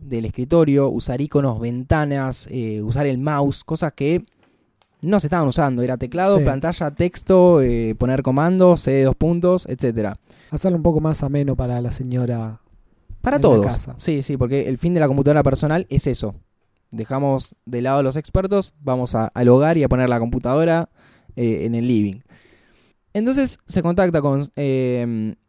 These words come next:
Speaker 1: con Bill Gates para decir, "Che, preciso software para esta computadora que estoy, en la que estoy trabajando".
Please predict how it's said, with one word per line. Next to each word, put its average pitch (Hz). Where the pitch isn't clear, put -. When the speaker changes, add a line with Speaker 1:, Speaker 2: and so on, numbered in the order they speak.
Speaker 1:
con 165
Bill 202
Gates 254
para 170
decir, 180
"Che, 151
preciso 185
software 190
para 135
esta 143
computadora 160
que 139
estoy, 120
en 120
la 117
que 123
estoy 143
trabajando". 113